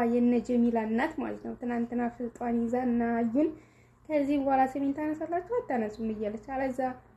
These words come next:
ወይ ቆራርጫችሁ ወይ አናት አናታችሁን በዚህ በፍልጥ ቆራ <laughs> ሳላርጫችሁ ከመሄድ በፊት እያለች ስታስፈራራቸው ነበር። ቪዲዮአቸውን ቫይራል ወጥቷል። እንዲህ እኔ እኛ የመዳም ቅመሞች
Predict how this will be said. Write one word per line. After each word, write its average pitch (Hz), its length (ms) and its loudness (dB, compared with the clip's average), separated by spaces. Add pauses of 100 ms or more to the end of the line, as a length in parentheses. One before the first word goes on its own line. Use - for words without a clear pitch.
(140)
ወይ 262 200 4
ቆራርጫችሁ 254 800 0 (120)
ወይ 240 160 0 (120)
አናት 247 280 -4
አናታችሁን 233 560 -2
በዚህ 233 300 -2
በፍልጥ 247 360 -2 (100)
ቆራ 269 220 -4 (420)
<laughs> 403 140 0 (260)
ሳላርጫችሁ 269 760 -2
ከመሄድ 254 480 0
በፊት 262 360 2
እያለች 220 400 -4
ስታስፈራራቸው 214 1000 -4
ነበር። 208 280 -6
ቪዲዮአቸውን 226 580 -4
ቫይራል 214 360 0
ወጥቷል። 269 360 -4 (800)
እንዲህ 202 260 -2
እኔ 240 160 2 (260)
እኛ 220 180 2
የመዳም 226 480 4
ቅመሞች 226 420 -2